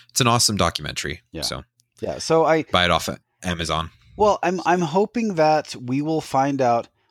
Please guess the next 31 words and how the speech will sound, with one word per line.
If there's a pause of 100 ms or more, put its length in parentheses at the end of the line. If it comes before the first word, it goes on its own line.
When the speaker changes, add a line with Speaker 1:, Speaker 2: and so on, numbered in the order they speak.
(100)
Speaker 2:
Right
now,
he's,
uh, (320)
um, (200)
Robert
is (760)
toning
it
down
and
waiting
for
the
right
time
to
do
the
grand
reveal,
which
is (180)
totally
smart. (580)
So
Speaker 1:
Yep. (460)
Speaker 2:
So
I,
and
I,